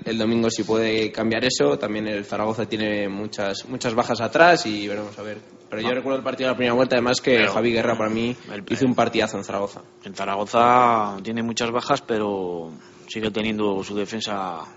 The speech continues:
Speaker 2: con cuatro nombres buenos, ¿eh? Porque hablamos de que ha perdido a los dos laterales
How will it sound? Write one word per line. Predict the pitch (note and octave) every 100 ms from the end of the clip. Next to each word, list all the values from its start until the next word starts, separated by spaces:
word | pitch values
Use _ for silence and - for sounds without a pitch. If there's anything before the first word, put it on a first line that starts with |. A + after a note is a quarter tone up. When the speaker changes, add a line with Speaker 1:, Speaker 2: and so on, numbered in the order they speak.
| - - - -
Speaker 2:
con | - G2+ F#2+
cuatro | A2 G#2 G#2+ F#2+
nombres | G2+ F#2+ F2 E2+ - - - -
buenos, | G#2 A#2+ F2+
¿eh? | A#2 - - - - - - - - -
Porque | G2+ F#2+
hablamos | G2 G#2+ A2+ A2+
de | A2+
que | A2 A2 A2 A2
ha | A2+
perdido | A#2 A#2 A#2
a |
los | A#2
dos | A2+ A2+
laterales | A2+ A#2 B2 C3+ D3 -